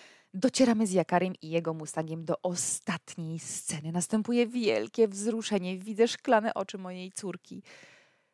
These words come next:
Gaśnie światło. Gaśnie ekran w kinie. Zapada zupełna ciemność i zupełna cisza. Nikt nic nie mówi.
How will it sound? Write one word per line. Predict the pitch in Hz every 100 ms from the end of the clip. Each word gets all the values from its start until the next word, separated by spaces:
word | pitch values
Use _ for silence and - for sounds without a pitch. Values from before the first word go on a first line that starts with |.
| _ _ _ -
Gaśnie | 175 - - 180 180 175
światło. | - - - - - - - - _ _ _ _ _ _ -
Gaśnie | 165 - - 175 151 143 -
ekran | 185 - 196 190 190 185 185 _ _
w | - -
kinie. | 220 214 208 220 233 - _ -
Zapada | 180 170 170 170
zupełna | 160 170 - 165 156 156
ciemność | 151 - 190 185 185 180 - - - _ _
i | 220
zupełna | - 156 160 151 151 147 151 - _ _ _ _ _ _
cisza. | - - - - - _ _ _ _ _ _ _ _ _ _ _ -
Nikt | 175 185 190 180 - - -
nic | 156 143 -
nie | 160 151
mówi. | 143 - _